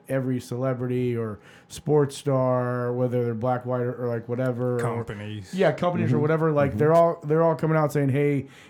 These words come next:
Speaker 1: and saying these things that we wanna make it better, but I haven't seen the how.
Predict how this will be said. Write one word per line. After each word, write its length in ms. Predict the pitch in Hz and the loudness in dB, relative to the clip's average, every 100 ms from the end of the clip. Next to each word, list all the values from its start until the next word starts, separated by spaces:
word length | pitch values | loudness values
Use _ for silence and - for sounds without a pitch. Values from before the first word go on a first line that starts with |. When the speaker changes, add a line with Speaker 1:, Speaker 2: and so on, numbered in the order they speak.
| - | -8
Speaker 1:
and 120 | 131 | -6
saying 300 | - 247 226 | -2 0 2
these 260 | 156 131 - | 2 0 -2
things 440 | 147 135 127 - - - _ _ _ _ | 0 2 2 -2 -20 -20 _ _ _ _
that 340 | 156 143 139 135 - | -2 0 0 -2 -8
we 260 | 165 160 170 | 0 0 2
wanna 200 | 160 147 | 2 2
make 240 | 143 139 | 0 -2
it 140 | 117 | -4
better, 440 | 104 156 131 113 104 _ _ - | 0 2 2 -4 -6 _ _ -4
but 80 | 127 | 0
I 40 | |
haven't 240 | 139 156 139 | 2 2 0
seen 320 | 151 147 131 | 0 2 2
the 80 | 117 | 0
how. 480 | 113 120 110 98 | -4 -4 -6 -8